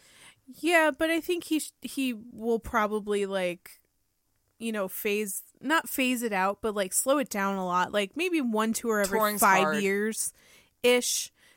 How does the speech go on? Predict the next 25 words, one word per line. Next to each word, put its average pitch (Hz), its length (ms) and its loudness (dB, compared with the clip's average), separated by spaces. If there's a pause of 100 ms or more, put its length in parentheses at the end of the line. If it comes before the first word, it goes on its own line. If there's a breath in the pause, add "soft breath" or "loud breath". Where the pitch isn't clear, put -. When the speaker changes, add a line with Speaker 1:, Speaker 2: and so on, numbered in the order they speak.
Speaker 1:
'Cause, 269 180 0
like, 254 260 0
King 320 260 0
Diamond, 240 680 0
and 202 420 -4 (680)
he's 294 260 2
only 262 240 2
touring 214 460 -2
every 196 180 -4
so 196 160 -2
often. 190 560 -4
Speaker 2:
Yeah. 175 300 -2 (200)
Speaker 1:
Taking 247 380 0
long 208 220 0
breaks 190 320 -2
in 196 100 -4
between. 185 680 -6 (520)
And, 202 500 -2 (440)
you 233 120 -4
know, 202 160 -2
all 214 240 -2
these 233 200 -4
guys 196 280 -4
are 180 300 -4 (320)
just - 460 -10